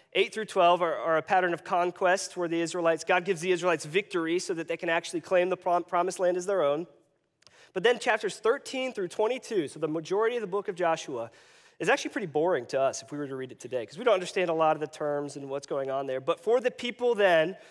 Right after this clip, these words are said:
um, this was exciting because it is the division and the allotment of the promised land to the twelve tribes of Israel.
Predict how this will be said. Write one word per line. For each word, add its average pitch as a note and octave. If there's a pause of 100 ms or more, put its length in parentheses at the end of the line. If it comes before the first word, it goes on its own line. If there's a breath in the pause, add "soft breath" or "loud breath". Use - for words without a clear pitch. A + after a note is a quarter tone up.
(240 loud breath)
um, D#3+
this F3+
was F3+
exciting D3
because D#3
it F#3
is G#3
the F3+
division F3+
and E3+
the E3
allotment D#3
of F3
the F3+
promised F#3
land D#3
to F3+
the D3+
twelve D3+
tribes C3
of A#2+
Israel. G#2+